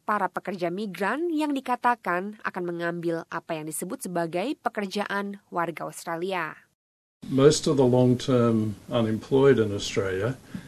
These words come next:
Speaker 2: have low skills, and, and that's their problem. But it's not because of migration.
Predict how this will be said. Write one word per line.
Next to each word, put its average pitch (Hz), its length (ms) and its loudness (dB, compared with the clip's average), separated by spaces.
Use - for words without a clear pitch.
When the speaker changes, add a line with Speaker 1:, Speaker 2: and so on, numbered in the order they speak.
Speaker 2:
have 123 160 2
low 123 240 8
skills, - 720 -2
and, 120 240 -4
and 113 160 -4
that's 123 240 2
their 123 160 4
problem. 120 560 0
But 120 400 -2
it's - 240 -8
not 147 160 -2
because 135 320 -4
of 110 80 -6
migration. 113 560 -4